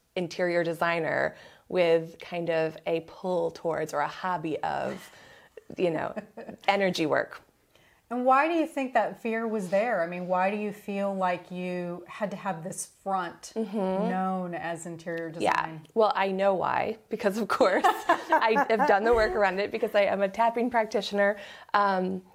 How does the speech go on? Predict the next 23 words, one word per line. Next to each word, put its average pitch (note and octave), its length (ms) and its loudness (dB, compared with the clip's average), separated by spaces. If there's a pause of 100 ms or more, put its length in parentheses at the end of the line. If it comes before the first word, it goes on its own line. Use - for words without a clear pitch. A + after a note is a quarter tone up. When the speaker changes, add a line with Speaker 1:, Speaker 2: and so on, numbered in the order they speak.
(560)
Speaker 1:
so A#3 200 4
it's G#3+ 400 4
fear A#3+ 260 4
of G#3+ 120 2
judgment, - 720 -2 (580)
fear A3 340 2
Speaker 2:
Mm. G#3+ 80 6
Speaker 1:
of E3 380 -4
being A3+ 280 6
seen G#3+ 240 0
authentically F#3+ 640 -2
and F#3 140 -2
not E3+ 300 -4
being, E3 560 -4
um, E3+ 240 -6
accepted. - 640 -6 (500)
So - 180 2
it G3+ 140 6
comes G#3+ 280 -2
down G3 340 2
to G#3 100 -12
that F#3 320 0
old F#3+ 580 0